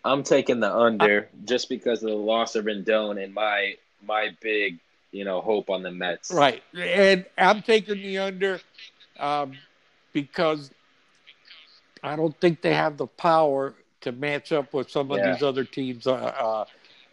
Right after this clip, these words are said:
Speaker 2: to play, even though they got a solid lineup and a speed. But once again, those,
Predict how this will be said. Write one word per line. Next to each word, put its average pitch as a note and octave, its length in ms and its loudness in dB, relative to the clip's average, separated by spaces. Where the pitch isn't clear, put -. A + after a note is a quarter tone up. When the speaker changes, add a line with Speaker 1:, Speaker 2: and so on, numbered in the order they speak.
Speaker 2:
to C3 80 4
play, B2+ 280 6
even C#3 220 0
though D#3+ 140 4
they D#3 100 4
got D#3+ 220 4
a C#3+ 40 -4
solid E3 400 0
lineup D#3 520 -4
and C3+ 100 -6
a C3+ 80 -8
speed. D3+ 500 -4
But B2+ 80 2
once C#3+ 340 2
again, F#3 320 4
those, D#3+ 280 -4